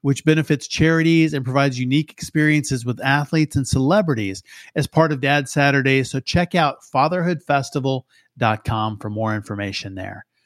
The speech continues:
As always, links, highlights, resources, and full show notes are all available at sas fuel dot com. As a reminder, if you're enjoying the show, share it with one other person in the sas world. They will know that you're an absolute genius, you know, an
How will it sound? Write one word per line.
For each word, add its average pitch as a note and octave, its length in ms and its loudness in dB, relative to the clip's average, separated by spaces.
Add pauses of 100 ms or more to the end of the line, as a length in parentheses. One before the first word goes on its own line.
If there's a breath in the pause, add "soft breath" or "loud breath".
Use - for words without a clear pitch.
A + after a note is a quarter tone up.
(280 loud breath)
As E3 240 4
always, F#3+ 400 4
links, F3 460 -6
highlights, E3 580 -2
resources, E3+ 600 0
and C3 140 -2
full F3 300 2
show E3+ 300 0
notes F#3 340 -2
are D3+ 160 -8
all D#3+ 240 2
available D#3 520 2
at A2 120 -12
sas D3 340 -4
fuel C#3 380 -2
dot A2 260 -8
com. F#2 300 -16 (480)
As B2 160 -6
a C#3+ 60 0
reminder, F#3+ 400 0
if - 120 -4
you're F3 120 4
enjoying E3+ 320 2
the A3 80 0
show, G#3+ 400 0 (220 soft breath)
share F#3+ 320 -2
it G3+ 80 -4
with E3 200 0
one D#3+ 400 2
other F#3+ 280 0
person F3+ 520 0
in D3 100 0
the D3 100 2
sas D#3 420 0
world. G#2 340 -6 (300 loud breath)
They D3 200 4
will A3+ 220 -2
know G#3 580 -2
that C3+ 160 -6
you're D#3+ 300 2
an G#3+ 60 4
absolute E3 500 2
genius, C3 540 -2
you A#2 80 2
know, A#2 200 0
an C#3+ 160 0